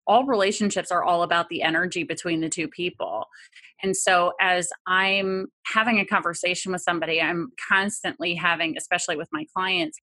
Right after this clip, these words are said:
kind of reading what's going on with them energy-wise, 'cause I meet some of them by phone. I coach some of them over Zoom, so I'm able to see them in some cases.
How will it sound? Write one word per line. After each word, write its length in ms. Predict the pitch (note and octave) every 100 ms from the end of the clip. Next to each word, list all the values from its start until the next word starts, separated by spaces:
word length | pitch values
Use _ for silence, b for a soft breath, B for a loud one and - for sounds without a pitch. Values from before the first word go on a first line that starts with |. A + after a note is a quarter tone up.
| -
kind 140 | A3
of 140 | F#3+ E3+
reading 520 | F#3+ G#3+ G#3 F3 E3+
what's 200 | E3+ -
going 280 | F3+ E3+ E3
on 160 | D#3
with 120 | D#3+
them 180 | D#3+ D#3 -
energy-wise, 760 | D#3+ E3 F3 E3+ C#3+ C3 D#3
'cause 200 | - E3+
I 120 | -
meet 260 | F3+ F3+ E3
some 220 | - F#3
of 140 | F#3+ F#3+
them 380 | F#3 F3+ F3+ F3+ B B B B
by 120 | D#3
phone. 600 | D#3+ - F#3 G3+ B3+ D4 D4 -
I 240 | F3+ D3 -
coach 240 | - -
some 180 | - F3+
of 100 | F3
them 260 | F3 E3 E3
over 280 | E3 D#3 E3+
Zoom, 480 | D#3+ F3+ E3+ A3 C4+
so 180 | - F#3
I'm 140 | F3
able 240 | E3+ E3+ F3
to 220 | F#3+ D#3
see 460 | - - - D#3
them 420 | D#3+ F#3 G3 G#3 G3+
in 280 | - G3+ G3
some 260 | G#3 G3+
cases. 580 | G3 G#3 G#3 G#3+ G#3 G#3